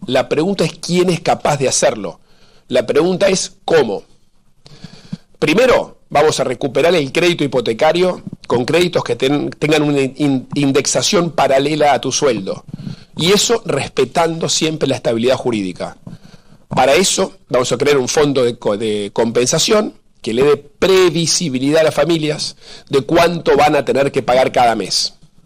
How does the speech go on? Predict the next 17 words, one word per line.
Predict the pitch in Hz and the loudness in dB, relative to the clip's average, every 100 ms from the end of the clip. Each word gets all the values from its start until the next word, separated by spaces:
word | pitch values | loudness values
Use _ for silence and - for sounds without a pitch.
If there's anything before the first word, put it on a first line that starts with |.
| _ - - - - _ | _ -20 -16 -16 -16 _
Cuando | 143 135 143 | 0 4 4
la | 143 | 2
cuota | - 139 147 - 107 _ | 4 4 2 -2 -6 _
aumenta | 117 127 160 160 131 110 107 | 0 0 2 0 0 -2 0
más | 156 | 0
que | 165 | 0
el | 180 | -2
sueldo, | - 208 190 | 2 0 2
el | 143 123 | 0 0
fondo | 160 156 139 | 0 2 2
va | 139 | 2
a | |
cubrir | 139 135 156 147 | 0 0 0 2
la | 127 | 0
diferencia | 120 151 160 143 127 143 151 - - - - _ | 0 2 2 2 0 -2 -2 -4 -20 -20 -20 _
para | - 135 131 | 2 2 2
que | 143 117 - | 0 -2 -4